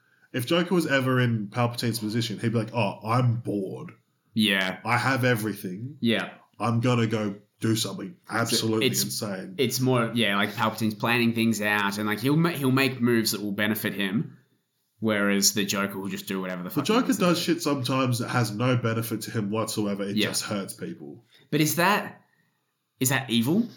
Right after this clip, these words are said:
Speaker 1: I would imagine so.
Speaker 2: I don't know, man. I, I
Speaker 1: I'm gonna be honest with you. With these last four,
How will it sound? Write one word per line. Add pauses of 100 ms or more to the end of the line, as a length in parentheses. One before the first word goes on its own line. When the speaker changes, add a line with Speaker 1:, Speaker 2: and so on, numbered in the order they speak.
(120)
Speaker 1:
I
would
imagine
so. (440)
Speaker 2:
I (120)
don't
know,
man.
I, (480)
I (500)
Speaker 1:
I'm
gonna
be
honest
with
you.
With
these
last
four,